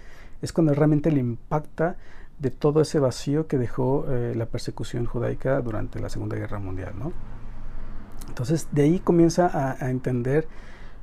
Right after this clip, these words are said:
lo que los judíos, eh, tuvieron que vivir durante la persecución de la Segunda Guerra,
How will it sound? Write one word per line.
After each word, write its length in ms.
lo 360
que 160
los 400
judíos, 840
eh, 960
tuvieron 480
que 200
vivir 560
durante 480
la 140
persecución 760
de 80
la 100
Segunda 440
Guerra, 280